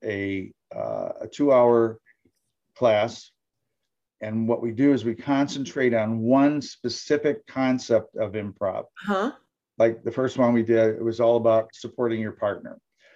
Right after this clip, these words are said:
Speaker 1: So we did warm-ups and exercises and games and concentrated on that concept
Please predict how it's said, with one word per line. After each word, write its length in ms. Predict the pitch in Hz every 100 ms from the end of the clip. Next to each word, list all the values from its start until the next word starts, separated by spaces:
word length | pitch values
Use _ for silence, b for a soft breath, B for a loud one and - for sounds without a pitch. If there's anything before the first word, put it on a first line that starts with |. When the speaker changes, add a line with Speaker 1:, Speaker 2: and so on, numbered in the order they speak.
| b b
Speaker 1:
So 180 | - 113
we 140 | 110
did 300 | 110 104 101
warm-ups 680 | 104 127 139 131 127 127 -
and 180 | 98
exercises 840 | 117 120 131 117 123 113 110 110 98
and 240 | 98 95
games 680 | 113 113 113 113 113 92 - _ _ _ _ _ _ -
and 340 | 107 107 110 - _ _ _ -
concentrated 680 | - 139 143 135 - 127 113
on 160 | 104 104
that 260 | 110 117
concept 800 | - - 127 123 - 104 - _